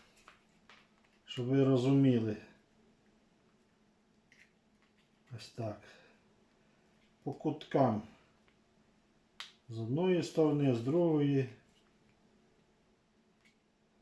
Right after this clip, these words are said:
Бачите? Ось так,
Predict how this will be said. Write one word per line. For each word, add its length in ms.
Бачите? 580
Ось 120
так, 280